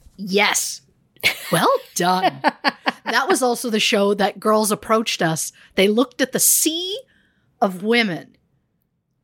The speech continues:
Speaker 1: and they approached us for tampons. And that's the moment we turned to each other and went, "Do we look old?"
Speaker 2: Well,
Speaker 1: <laughs>
Speaker 2: yeah.
Speaker 1: We looked responsible.
Speaker 2: We looked
Speaker 1: I think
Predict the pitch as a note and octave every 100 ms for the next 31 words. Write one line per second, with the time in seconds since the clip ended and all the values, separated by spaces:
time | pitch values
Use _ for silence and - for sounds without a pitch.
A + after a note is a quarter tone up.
0 | - G3+ F#3+ G3 - G#3+ - A3+ G3 -
1 | - - E3+ D3+ D3+ D3 - - - F3+
2 | F#3 G3+ - F#3+ F#3 G3 G#3 G#3 - F3+
3 | - G3 F#3 F3+ F#3 F3+ F3+ - - _
4 | _ - E5 F5 F#4+ A#4 C5 - D#5+ F5
5 | C#5+ G#3+ D3+ - - _ _ - - D3
6 | F3 G3 G3 G3+ G3 - E3 F3 F3+ E3+
7 | E3+ E3 D4 C#4+ - A3+ G#3 F#3 D3+ A3
8 | A#3 B3 B3 D#4